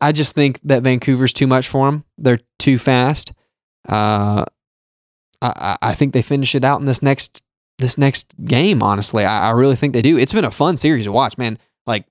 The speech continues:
the game last night, let me tell you,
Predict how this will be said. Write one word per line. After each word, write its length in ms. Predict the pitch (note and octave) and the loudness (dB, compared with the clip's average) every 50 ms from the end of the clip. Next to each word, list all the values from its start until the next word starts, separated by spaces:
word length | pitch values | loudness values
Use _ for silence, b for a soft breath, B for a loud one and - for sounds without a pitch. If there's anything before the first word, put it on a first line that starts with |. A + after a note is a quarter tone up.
| _ _ _ _ _ _ _ _ _ | _ _ _ _ _ _ _ _ _
the 120 | A#2 A#2 A2+ | -4 -2 0
game 240 | A#2 C#3+ G3 G#3 | 0 0 0 2
last 260 | D3 B2+ C#3+ D#3+ - - | 0 0 0 0 0 0
night, 300 | F3 F#3 F#3 F#3+ G3+ - _ _ _ _ _ _ _ _ _ _ _ _ _ _ | 2 2 2 0 -2 -6 _ _ _ _ _ _ _ _ _ _ _ _ _ _
let 100 | - D3 | -2 0
me 80 | D#3+ C#3 | 0 2
tell 200 | - C3 B2 A#2+ | 2 2 2 4
you, 180 | G#2 F2 - | 2 0 -4